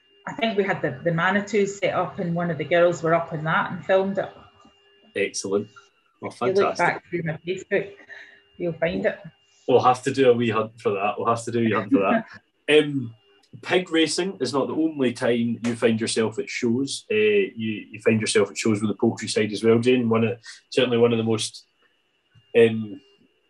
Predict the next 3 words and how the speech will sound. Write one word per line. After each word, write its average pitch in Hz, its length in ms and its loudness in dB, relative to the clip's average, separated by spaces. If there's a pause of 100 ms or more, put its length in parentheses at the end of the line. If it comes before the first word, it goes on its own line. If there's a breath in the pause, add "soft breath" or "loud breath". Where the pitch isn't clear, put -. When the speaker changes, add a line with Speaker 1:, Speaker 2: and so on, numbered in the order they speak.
(840)
Speaker 2:
educational, 127 800 2
I 113 120 2
think, 113 400 -2